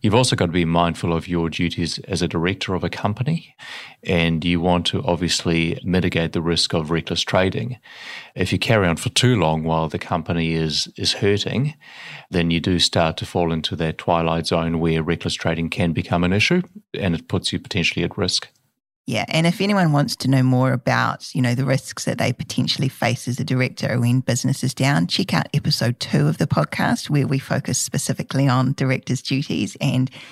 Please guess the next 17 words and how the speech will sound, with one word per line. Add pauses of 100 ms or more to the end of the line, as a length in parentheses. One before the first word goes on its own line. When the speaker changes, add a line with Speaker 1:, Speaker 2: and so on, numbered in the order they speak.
(140)
Speaker 2:
how
to
protect
yourself
as
a
director. (840)
But
Connor,
coming
back
to,
you
know,
the
time
issue,